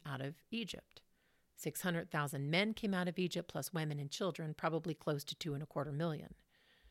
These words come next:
Then Deuteronomy, deutero means second, and nomos means law. So the name Deuteronomy means second law, because God gave them his law twice, once at Sinai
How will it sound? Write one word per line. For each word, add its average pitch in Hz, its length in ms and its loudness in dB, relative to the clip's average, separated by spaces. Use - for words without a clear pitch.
Then 196 180 10
Deuteronomy, 185 760 6
deutero 160 560 4
means 151 520 0
second, 180 680 -2
and 156 240 2
nomos 180 540 2
means 143 320 -4
law. 226 320 -2
So - 180 0
the 160 120 2
name 160 200 2
Deuteronomy 160 640 2
means 151 380 -2
second - 480 -2
law, 208 360 0
because 160 340 -4
God 147 380 0
gave 139 220 0
them 170 140 0
his 247 260 -4
law 139 320 0
twice, - 540 0
once 151 320 0
at 247 140 -2
Sinai 175 520 2